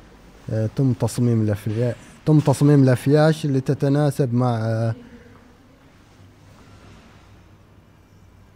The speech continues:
التأثيث المستقبلي المفترض. وهذه دورة مياه خاصة إلها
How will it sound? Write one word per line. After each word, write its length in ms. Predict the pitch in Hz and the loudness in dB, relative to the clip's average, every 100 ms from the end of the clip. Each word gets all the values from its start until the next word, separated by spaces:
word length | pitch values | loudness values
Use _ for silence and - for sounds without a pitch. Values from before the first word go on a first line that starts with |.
| - - - | -20 -20 -12
التأثيث 520 | - 123 117 143 131 | -4 -4 -2 -2 -2
المستقبلي 840 | 123 120 120 - 104 - 101 107 143 | 0 0 -2 -6 -8 -4 -4 -2 0
المفترض. 560 | 135 127 - 98 92 - - - - - - - - - - - - - | 0 -2 -6 -6 -6 -10 -20 -20 -20 -20 -20 -20 -20 -20 -20 -20 -20 -10
وهذه 340 | 139 139 170 147 | -2 0 2 2
دورة 340 | 143 156 139 131 | 4 4 4 4
مياه 380 | 123 131 143 | 4 4 4
خاصة 640 | 147 - 127 131 - 135 135 | 2 -2 -2 -2 -2 -2 -2
إلها 480 | 127 120 104 104 | -2 -4 -2 -2